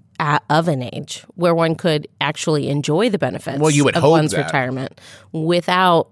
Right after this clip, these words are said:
Speaker 1: staring im-, uh, immortality in the face, right? Um,
Speaker 2: Immortality or
Speaker 1: no,
Speaker 2: mortality?
Speaker 1: mortality, sorry.
Speaker 2: Okay. Either one of those is a bummer, though, 'cause <laughs> immortality seems like a good thing, but just read any story where someone becomes immortal and they're always like, "Sigh,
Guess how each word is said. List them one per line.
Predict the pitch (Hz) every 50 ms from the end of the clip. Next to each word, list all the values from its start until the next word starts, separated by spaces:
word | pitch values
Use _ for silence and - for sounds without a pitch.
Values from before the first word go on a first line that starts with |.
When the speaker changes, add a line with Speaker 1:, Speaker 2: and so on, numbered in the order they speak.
| _ -
Speaker 1:
staring | - - - - 180 170 165 160 156 151 139 139 135 139 143 139 - - _ _ _ -
im-, | 165 160 156 - -
uh, | 165 160 - - - - -
immortality | 170 175 175 180 175 - - - 202 196 165 147 135 131 131 139 143 - _ _ _ _
in | - 156
the | 143 135
face, | - 131 - - - - - - - - _ _ _ -
right? | 165 147 147 147 - - _ _ _ _ - - - - - - - - _ _ _ -
Um, | 175 170 165 160 -
Speaker 2:
Immortality | 151 175 202 202 208 214 220 226 220 220
or | 185
Speaker 1:
no, | 160 175
Speaker 2:
mortality? | 156 - 139 123 104 95 - 170
Speaker 1:
mortality, | 180 175 - - 165 147 78 - - - - 151
sorry. | - - 123 -
Speaker 2:
Okay. | - 120 87 73 65 87 - _ _ - -
Either | 156 190 233 254 170
one | 123 131 131 131
of | 127 104
those | 110 104 104 98
is | 107 95 95
a | 104
bummer, | 92 107 104 101 110 107
though, | 92 98 95
'cause | - - - - - - - 392 -
<laughs> | - - 359
immortality | 349 359 - 320 233 220 240 240 202 175 160
seems | 156 - - 160 175 165 170
like | 190 165
a | 156
good | 151 147 170 160 -
thing, | 175 165 160
but | 160 170 160 - - 151 180 214 269 381 330 220
just | 202 302 277 190 175 131
read | 135 143 151 143 120 120
any | 113 131 139 135 131 127
story | - - - 127 117 120 117 107
where | 104 110 113
someone | - - 123 104 107 104
becomes | 101 98 - - 101 95 92
immortal | 104 95 95 95 95 92 90
and | 92 92 113
they're | 123 117
always | 110 110 110 98
like, | 95 87 87 85 - -
"Sigh, | - - 90 80 78 78 85 92 98